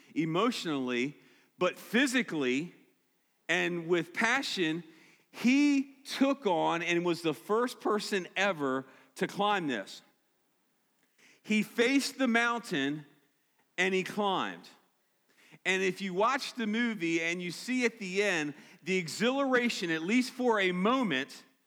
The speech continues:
of climbing something that can kill you.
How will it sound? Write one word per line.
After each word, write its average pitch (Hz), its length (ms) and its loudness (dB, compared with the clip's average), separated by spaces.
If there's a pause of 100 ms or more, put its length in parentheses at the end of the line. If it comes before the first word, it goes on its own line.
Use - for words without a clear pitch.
(420)
of 175 320 2
climbing 269 800 0 (180)
something 233 720 0
that 214 260 2
can 190 240 0
kill 262 420 0
you. 135 460 -2